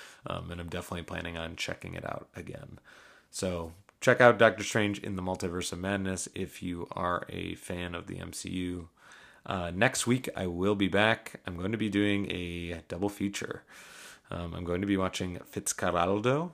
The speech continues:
um, by Werner Herzog, and I'm also going to be watching Burden of Dreams. I'm reading a large, <laughs> large book,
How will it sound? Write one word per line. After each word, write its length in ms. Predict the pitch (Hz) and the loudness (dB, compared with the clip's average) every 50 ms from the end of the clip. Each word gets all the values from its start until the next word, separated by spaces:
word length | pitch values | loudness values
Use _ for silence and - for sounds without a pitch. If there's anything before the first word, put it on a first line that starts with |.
| - - | -8 -6
um, 360 | 107 101 92 87 87 87 87 | -2 -2 -2 -2 -4 -4 -4
by 460 | 85 85 85 87 87 87 90 90 92 90 92 - - | -2 0 0 0 -2 -2 -4 -6 -8 -8 -10 -12 -6
Werner 220 | - 101 92 87 87 | -4 -4 -2 -2 -2
Herzog, 580 | 87 123 139 - - 147 139 139 143 135 - - - | -2 -2 -2 2 2 2 4 4 2 0 -2 -6 -6
and 100 | - 92 | -6 -4
I'm 140 | 90 90 - - - | -4 -4 -6 -6 -2
also 400 | - 120 123 123 - - 120 110 | 0 0 0 0 0 0 0 0
going 280 | 101 107 101 101 101 | 2 2 0 0 0
to 100 | 98 - | -2 -2
be 140 | 92 92 92 | -2 -2 0
watching 420 | 90 90 87 85 - - 87 87 85 | 0 0 -2 -4 -4 -6 -6 -6 -4
Burden 380 | 82 87 87 87 85 82 82 | -4 -2 -2 -2 -4 -6 -6
of 180 | - - 87 - | -6 -8 -8 -8
Dreams. 720 | - - - 78 80 78 - 58 57 - - - - - | -10 -10 -8 -8 -8 -8 -10 -10 -12 -12 -12 -12 -12 -8
I'm 180 | - 98 92 90 | -8 -6 -4 -2
reading 520 | 95 104 104 104 104 101 98 98 95 90 - - - - - - - - - - - - - - - | 0 2 4 4 4 4 4 2 0 -2 -4 -8 -16 -20 -20 -20 -20 -20 -20 -20 -20 -20 -10 -6 -2
a 80 | 98 | 0
large, 720 | 98 98 98 104 120 123 131 135 127 123 120 107 90 - - - - - | 2 4 8 10 12 12 12 12 12 12 10 6 2 0 0 -2 2 6
<laughs> 600 | - 135 123 - - - - - - - - - | 6 6 6 6 2 -4 -8 -10 -8 -10 -10 -4
large 360 | - 107 110 120 123 110 104 | 8 10 12 12 12 10 6
book, 400 | 87 101 101 101 98 101 - - | 6 8 8 8 8 4 0 -6